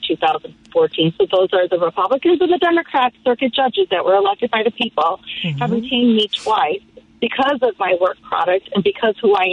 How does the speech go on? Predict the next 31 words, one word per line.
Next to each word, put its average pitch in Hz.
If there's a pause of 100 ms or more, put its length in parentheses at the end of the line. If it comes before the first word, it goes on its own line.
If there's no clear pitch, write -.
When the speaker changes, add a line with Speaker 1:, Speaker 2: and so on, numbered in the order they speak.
Speaker 1:
am 226
as -
a -
judge. - (480)
And 233
I 226
do 285
follow 277
the 226
law, 233
but 233
what 269
it 277
is, 311 (120)
is 233 (260)
appreciating 240
and 220
listening 208 (380)
and 220
being 269
aware 233 (400)
of 214 (600)
every 247
walk 220
of 247
life 403 (140)
in 220
your 190
courtroom. 156 (520)
Every 311
individual 403